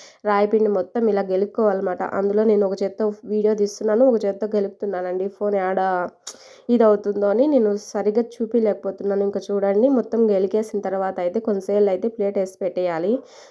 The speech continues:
చూడండి ఇలా కింద ఏమన్నా పిండి పాడు ఉందేమో, అడుగు అంటుతుందేమో అని ఇలకే-, ఇట్లా గెలుక్కోవాలి. ఇంకా కొద్దిసేపుగా ప్లేట్ అయితే వేసి పెట్టేశాను. తర్వాత మళ్ళీ చూసాను చూడండి.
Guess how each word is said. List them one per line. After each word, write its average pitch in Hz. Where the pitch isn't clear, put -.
చూడండి 247
ఇలా 220
కింద 247
ఏమన్నా 208
పిండి 208
పాడు 190
ఉందేమో, 190
అడుగు 190
అంటుతుందేమో 190
అని 269
ఇలకే-, 214
ఇట్లా 208
గెలుక్కోవాలి. 202
ఇంకా 233
కొద్దిసేపుగా 208
ప్లేట్ 202
అయితే 196
వేసి 185
పెట్టేశాను. 180
తర్వాత 214
మళ్ళీ 196
చూసాను 196
చూడండి. 202